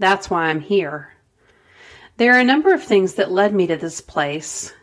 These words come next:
one of which is prayer beads. Though I was raised Protestant, I always had this fascination with Catholic rosaries. I thought they were beautiful,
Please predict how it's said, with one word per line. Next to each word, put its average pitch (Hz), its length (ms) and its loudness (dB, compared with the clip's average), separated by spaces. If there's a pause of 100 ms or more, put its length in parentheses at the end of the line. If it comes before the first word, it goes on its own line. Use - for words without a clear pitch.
(240)
one 277 240 0
of 330 160 0
which 220 420 -4
is 196 160 -6
prayer 208 320 -2
beads. 139 640 -10 (840)
Though 240 140 4
I 269 140 6
was 339 260 2
raised 240 320 0
Protestant, 196 720 0
I 180 140 -4
always 240 420 -2
had 190 240 -6
this - 240 -10
fascination 160 880 -6
with 147 160 -12
Catholic 151 460 -14
rosaries. 147 800 -10 (640)
I 208 360 4
thought 202 260 -2
they 190 140 0
were 156 160 -4
beautiful, 185 920 -6